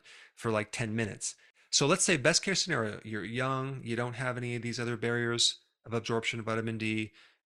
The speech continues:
and, um, you're exposing a lot of your skin to the sun for about ten minutes. You're only gonna get four hundred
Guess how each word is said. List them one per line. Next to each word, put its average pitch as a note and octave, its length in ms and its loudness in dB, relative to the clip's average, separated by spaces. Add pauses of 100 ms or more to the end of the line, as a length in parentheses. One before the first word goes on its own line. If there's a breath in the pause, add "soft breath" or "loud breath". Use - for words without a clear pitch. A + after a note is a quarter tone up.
(100)
and, A2 340 0
um, G#2+ 340 -2 (420 loud breath)
you're B2 220 0
exposing C#3 500 2
a A2 40 0
lot A2 160 4
of A2 80 0
your G#2+ 80 -2
skin G#2+ 520 0 (100)
to A#2 100 -4
the G2+ 120 -6
sun C#3 760 4 (340 soft breath)
for - 160 -6
about G#2+ 300 -2
ten C3 280 -4
minutes. A2 380 -4
You're D#3 220 -2
only E3 240 -2
gonna C3 180 -4
get B2+ 340 -4 (400)
four - 380 0
hundred C3 680 -2